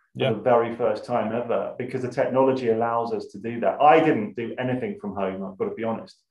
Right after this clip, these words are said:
Speaker 2: um, but, but some did. And I think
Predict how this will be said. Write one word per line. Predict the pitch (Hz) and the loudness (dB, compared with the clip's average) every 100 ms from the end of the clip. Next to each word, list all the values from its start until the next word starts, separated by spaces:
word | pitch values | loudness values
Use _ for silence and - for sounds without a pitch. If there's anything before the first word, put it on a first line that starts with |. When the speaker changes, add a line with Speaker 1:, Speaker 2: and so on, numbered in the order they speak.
| _ _ _ _ - | _ _ _ _ -4
Speaker 2:
um, | 104 107 101 98 101 98 | 0 2 2 -2 -6 -4
but, | 113 107 - - | 0 0 -4 -6
but | 120 - | -6 -4
some | - 113 110 | 0 0 0
did. | 120 101 - - _ _ _ _ | 0 -2 -4 -14 _ _ _ _
And | - 113 113 113 113 113 - - | 0 2 2 0 -2 -4 -4 -4
I | 123 | -4
think | - 160 156 - | 0 0 0 -4